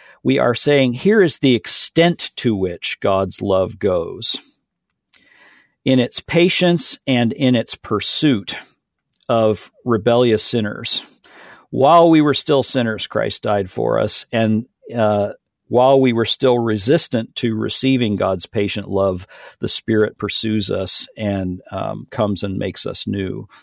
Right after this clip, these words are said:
as we hear the word. So it, we're not saying that creation wasn't gracious, but we are saying here is the extent of grace. It goes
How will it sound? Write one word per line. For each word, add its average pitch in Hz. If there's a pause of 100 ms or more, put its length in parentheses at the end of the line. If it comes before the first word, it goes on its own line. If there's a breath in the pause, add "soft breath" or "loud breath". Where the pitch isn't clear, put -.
(260 soft breath)
as 107
we 101
hear 95
the 98
word. 95 (720 soft breath)
So 139 (1040)
it, 127
we're 135
not 170
saying 143
that 117
creation 127
wasn't 104
gracious, 98
but 120
we 120
are 110
saying 107 (280 loud breath)
here 220
is 156
the 131
extent -
of 95
grace. -
It -
goes 120